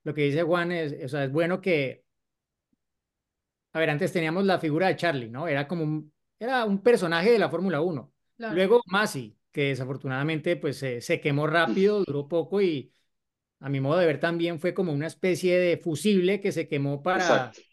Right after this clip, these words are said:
Speaker 1: para como se, se, se acabó ese campeonato de dos mil veintiuno, ¿no? Que justamente, pues, se, se
Speaker 3: Hoy
Speaker 1: comenzó
Speaker 3: dos.
Speaker 1: la, <laughs> el aniversario. Em,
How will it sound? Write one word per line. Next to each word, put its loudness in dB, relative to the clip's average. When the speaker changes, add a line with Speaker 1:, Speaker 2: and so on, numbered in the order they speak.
Speaker 1:
para 0
como -2
se, -2
se, -6
se -4
acabó 4
ese 2
campeonato 0
de 4
dos -2
mil -6
veintiuno, -2
¿no? -4
Que -4
justamente, -6
pues, -4
se, -8
se 4
Speaker 3:
Hoy 8
Speaker 1:
comenzó 2
Speaker 3:
dos. -20
Speaker 1:
la, -10
<laughs> -20
el 6
aniversario. 0
Em, 0